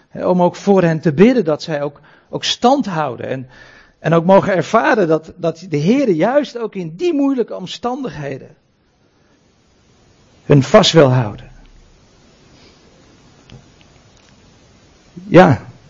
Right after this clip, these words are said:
Wij worden de hele dag gedood, wij worden beschouwd als slachtschapen,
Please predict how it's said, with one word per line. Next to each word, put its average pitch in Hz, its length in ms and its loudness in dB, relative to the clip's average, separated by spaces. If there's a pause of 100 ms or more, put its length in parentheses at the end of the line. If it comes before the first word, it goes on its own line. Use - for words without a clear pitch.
(840)
Wij 156 240 6
worden 147 220 8
de 131 60 4
hele 190 280 10
dag 160 240 4
gedood, 175 460 2
wij 165 140 0
worden 151 280 -2
beschouwd 208 480 -6
als 165 220 -4
slachtschapen, 247 840 -6